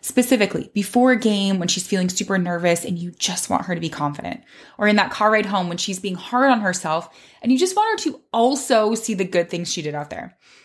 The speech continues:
Now, if you have, you're not alone. It's so hard to know what to say to get her out of her head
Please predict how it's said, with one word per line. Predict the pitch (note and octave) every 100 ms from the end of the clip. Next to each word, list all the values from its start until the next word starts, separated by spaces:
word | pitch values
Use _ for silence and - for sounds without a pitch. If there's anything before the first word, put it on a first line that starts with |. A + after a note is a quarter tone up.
| _
Now, | F#3
if | A#3 A#3+
you | E4
have, | A#3+ G3 F#3+ F3
you're | G3+
not | F#3 E3+
alone. | D#3 - - _ _ _
It's | A3
so | - C4
hard | D#4+ A#3 A3+
to | G#3+
know | F#3
what | D#3 D#3+ A3+ A#3
to | C4
say | - - B3 F3 E3
to | - G3
get | G3+
her | F3+
out | F#3+ A#3
of | G#3+
her | E3+
head | A#3 A#3+ D3+ F3+